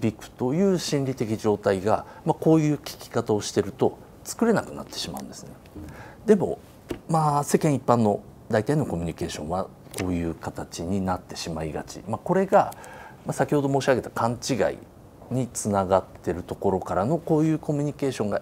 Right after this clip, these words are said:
いいんじゃないか、話しやすいんじゃないかっていう勘違いから、まあ、こういうことになってしまうわけですね。では、こういう、まあ、エヌジーのね、やってはいけない聞き方、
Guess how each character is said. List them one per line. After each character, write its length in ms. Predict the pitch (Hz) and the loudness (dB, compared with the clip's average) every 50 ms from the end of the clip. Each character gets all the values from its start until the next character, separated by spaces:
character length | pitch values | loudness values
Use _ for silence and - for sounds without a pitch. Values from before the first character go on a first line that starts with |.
| - | 0
い 40 | - | 2
い 40 | 196 | 2
ん 100 | 190 160 | 2 2
じ 100 | 110 85 | 0 -2
ゃ 40 | 80 | -4
な 140 | 80 104 110 | -2 -4 -6
い 60 | - | -6
か、 140 | - - - | -6 -8 -6
話 240 | - 131 143 170 - | -4 -4 -4 -4 -6
し 140 | - - 165 | -4 -4 -4
や 60 | 160 | -4
す 140 | - - 180 | -2 -2 -2
い 20 | |
ん 40 | 170 | 0
じ 80 | 156 160 | 0 0
ゃ 20 | |
な 120 | 151 165 165 | 0 0 -2
い 60 | 160 | -4
か 160 | - - 214 | 0 0 0
っ 60 | 202 | 0
て 220 | - - - - 202 | 0 -10 -4 -2 -2
い 40 | |
う 40 | 190 | -2
勘 180 | 190 - 185 180 | 0 0 -2 -2
違 140 | 175 - 175 170 170 | -2 -2 0 0 0
い 40 | 160 | 0
か 160 | 165 - 220 | 4 4 4
ら、 140 | - - - - - - - - - - - | 4 4 0 -8 -12 -16 -16 -16 -16 -10 -6
ま 80 | - - | -6 -4
あ、 20 | - | 0
こ 120 | - 110 | 2 2
う 20 | |
い 40 | 104 | 2
う 40 | 95 | 2
こ 120 | - - 90 | 2 -2 -2
と 100 | - - | -2 -4
に 80 | - | -6
な 120 | - - - | -6 -6 -8
っ 40 | - | -8
て 140 | - - | -10 -12
し 160 | - - - - | -12 -10 -10 -10
ま 120 | - - | -12 -14
う 400 | - - - - - - - - | -14 -16 -18 -20 -20 -14 -8 -8
わ 80 | - - | -8 -8
け 80 | - - | -10 -14
で 140 | - - - | -14 -14 -14
す 180 | - - - | -14 -14 -14
ね。 220 | - 67 73 80 - - - - - - - - - - - - - | -14 -16 -14 -14 -16 -16 -20 -20 -20 -20 -20 -20 -20 -20 -20 -14 -10
で 80 | - | -10
は、 60 | - - | -10 -10
こ 240 | - - - 143 151 | -10 -2 0 2 2
う 60 | 151 | 2
い 120 | 147 143 | 4 4
う、 280 | 143 135 127 127 120 - - 123 | 4 4 4 2 -2 -4 -6 -2
ま 140 | 123 117 | -2 -2
あ、 60 | 113 - - - | -2 -4 -6 -6
エ 120 | 113 107 | -4 0
ヌ 220 | 110 117 127 131 131 | 0 2 2 2 0
ジ 540 | 123 123 127 135 131 123 113 98 87 80 67 73 78 | -2 -4 -6 -4 -2 0 0 -2 -4 -6 -10 -14 -14
ー 40 | |
の 100 | 78 73 | -12 -12
ね、 180 | 78 82 - - - | -12 -12 -12 -12 -10
や 140 | 98 101 95 | -8 -6 -6
っ 40 | - | -8
て 240 | - - - - 175 | -10 -6 0 2 4
は 140 | 151 98 | 4 4
い 140 | 78 78 78 | 2 -2 -8
け 160 | - - 98 | -6 -4 -4
な 160 | 90 92 87 87 | -2 -2 -2 -4
い 100 | 87 - - - | -6 -8 -12 -18
聞 160 | - - - | -18 -18 -18
き 180 | - - - | -16 -20 -16
方、 420 | - - 87 - - - 82 82 | -8 -8 -8 -6 -2 -2 -2 -2